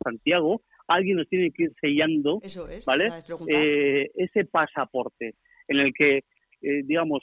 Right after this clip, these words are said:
Speaker 1: aquí tomamos un pincho de tortilla en este bar,
Speaker 2: Exacto.
Speaker 1: y además visitamos esto, y estamos, eh, con no sé quién, y conocemos no sé cuántos, ¿no?
Speaker 2: Sí, sí.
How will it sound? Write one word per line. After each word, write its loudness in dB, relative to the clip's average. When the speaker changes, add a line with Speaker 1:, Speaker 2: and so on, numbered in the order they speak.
Speaker 1:
aquí -2
tomamos 0
un -2
pincho 2
de 2
tortilla 0
en 0
este 0
bar, 2
Speaker 2:
Exacto. -10
Speaker 1:
y 0
además 0
visitamos -2
esto, -4
y 0
estamos, -2
eh, 2
con 0
no 0
sé -4
quién, 2
y -2
conocemos 0
no -2
sé -4
cuántos, -2
¿no? -2
Speaker 2:
Sí, -20
sí. -20